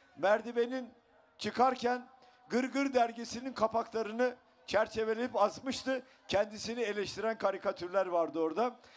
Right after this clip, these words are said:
Ben gelen bütün yabancılara gösterirdim. "Türkiye'de demokrasi var. Bakın bu karikatürler beni eleştiriyor. Ben de aldım buraya astım.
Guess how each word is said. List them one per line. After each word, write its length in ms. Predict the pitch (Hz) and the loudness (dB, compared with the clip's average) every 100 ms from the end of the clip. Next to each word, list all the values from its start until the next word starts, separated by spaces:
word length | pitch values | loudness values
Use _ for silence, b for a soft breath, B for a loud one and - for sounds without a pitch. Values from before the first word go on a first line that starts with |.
| B - | B 2
Ben 220 | 240 262 | 2 4
gelen 340 | 240 240 247 240 | 2 2 0 -4
bütün 240 | 247 277 | -4 2
yabancılara 760 | 285 240 233 208 208 220 220 247 | 4 4 2 0 0 2 2 2
gösterirdim. 760 | 220 196 220 226 247 220 214 - b b | 2 2 0 0 2 0 -2 -8 b b
"Türkiye'de 560 | 214 226 214 226 226 220 | 0 0 2 2 2 2
demokrasi 560 | 220 220 208 208 247 | 2 2 0 -2 2
var. 180 | 240 202 - B B 214 | 4 2 0 B B 2
Bakın 320 | 247 247 254 | 2 2 0
bu 120 | 262 | 2
karikatürler 800 | 247 247 226 226 220 220 220 196 | 2 2 0 0 0 2 2 2
beni 160 | 208 | 2
eleştiriyor. 720 | 247 240 220 - 226 226 233 226 b b 220 | 4 4 2 -2 2 4 4 2 b b 2
Ben 220 | 262 254 | 2 4
de 40 | |
aldım 380 | 220 226 233 240 | 4 2 -2 -2
buraya 260 | 220 214 202 | 2 4 4
astım. 420 | 233 - 254 | 4 2 -2